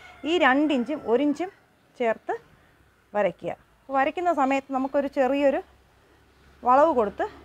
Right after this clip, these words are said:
വരച്ചു കൊടുക്കാം. അതിനുശേഷം ഈ ചുരിദാറിൻ്റെ ചേർത്ത് ഒരു വരച്ച്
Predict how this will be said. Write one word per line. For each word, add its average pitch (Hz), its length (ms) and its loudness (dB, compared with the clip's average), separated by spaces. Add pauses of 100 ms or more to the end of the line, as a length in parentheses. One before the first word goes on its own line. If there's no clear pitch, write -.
(240)
വരച്ചു 190 300 -8
കൊടുക്കാം. 160 300 -14 (2000)
അതിനുശേഷം 294 420 -2 (420)
ഈ 311 140 -2
ചുരിദാറിൻ്റെ 254 380 2 (160)
ചേർത്ത് 277 380 0 (400)
ഒരു 247 140 -2 (560)
വരച്ച് 226 420 -4